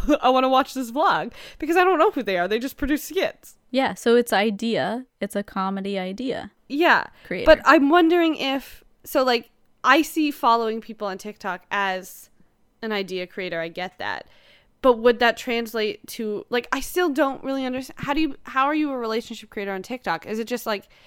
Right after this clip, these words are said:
Speaker 1: like, do you, how, I don't get it. <laughs>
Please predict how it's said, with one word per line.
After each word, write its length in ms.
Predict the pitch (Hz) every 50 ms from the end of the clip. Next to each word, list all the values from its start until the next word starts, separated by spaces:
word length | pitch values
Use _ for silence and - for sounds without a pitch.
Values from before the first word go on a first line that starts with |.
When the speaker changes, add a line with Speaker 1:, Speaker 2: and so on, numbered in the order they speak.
| - _ _ _ _ _ _ _ _ _
Speaker 1:
like, 180 | - 233 226 -
do 80 | - 233
you, 100 | 233 - _ _ -
how, 380 | - 247 247 254 277 277 262 - _
I 120 | 240 262
don't 140 | 262 262 254 -
get 140 | 247 220 202
it. 160 | 170 - - _ _ _ _ _ _ _ _
<laughs> 80 | 269